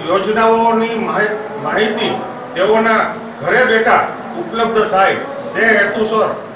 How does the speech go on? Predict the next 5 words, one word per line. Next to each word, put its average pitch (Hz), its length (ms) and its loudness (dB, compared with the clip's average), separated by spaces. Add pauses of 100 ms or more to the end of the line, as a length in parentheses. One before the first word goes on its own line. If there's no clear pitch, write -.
(140)
તમામ 220 380 2
અધિકારીઓ 214 600 2 (360)
આજે 214 280 2 (720)
અહીં 208 340 2 (360)
હાજર 208 280 -2